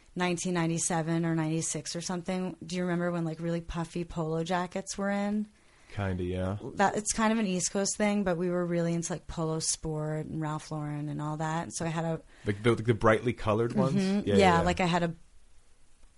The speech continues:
Speaker 1: big puffy green bubble coat, and I was on, like, acid and ecstasy, and the zipper got stuck in my coat. And I remember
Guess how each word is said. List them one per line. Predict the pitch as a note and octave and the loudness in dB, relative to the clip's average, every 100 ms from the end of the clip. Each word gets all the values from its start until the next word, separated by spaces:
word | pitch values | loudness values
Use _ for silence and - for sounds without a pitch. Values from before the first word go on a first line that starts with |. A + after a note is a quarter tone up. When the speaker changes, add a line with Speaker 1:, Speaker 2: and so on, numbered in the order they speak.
| - | 0
Speaker 1:
big | F#3+ F3+ E3+ - - | 2 2 -2 -12 -4
puffy | F3+ E3 F3+ E3 | -2 0 -2 -2
green | E3+ E3 D#3+ D#3 D#3 D#3+ - - - - _ _ | 0 2 4 2 2 -2 -6 -20 -20 -20 _ _
bubble | F#3+ F3 E3+ D#3+ - | 4 4 4 -4 -4
coat, | F3 D#3 D#3 - - - - - - _ - | -4 -2 -4 -6 -14 -20 -20 -20 -20 _ 0
and | F3+ F3 | 4 4
I | E3+ F3 | 4 2
was | F3 F3+ | 2 2
on, | E3+ E3+ D#3+ | 4 2 0
like, | E3+ E3 - | -4 -4 -2
acid | E3+ F3 - F3+ | 0 0 0 0
and | E3+ E3+ E3+ | 2 2 0
ecstasy, | F3 E3+ - E3 - E3 D#3 D#3 - | -2 -4 -4 -4 -2 0 0 -4 -2
and | E3+ F3 | 0 2
the | E3+ | 0
zipper | D#3+ F#3+ F#3+ F#3 | 0 0 0 0
got | E3+ D#3 - | 0 -4 -4
stuck | - - F#3+ E3 - - - | -4 -2 -4 -8 -14 -16 -6
in | F3 | -2
my | E3 D#3+ | -2 -4
coat. | - D3 G#2+ - - | -4 -4 -6 -10 -4
And | E3+ | 0
I | E3 E3 | 2 2
remember | E3+ F3+ F#3+ G3+ F3+ E3 E3 | 2 2 2 4 2 2 0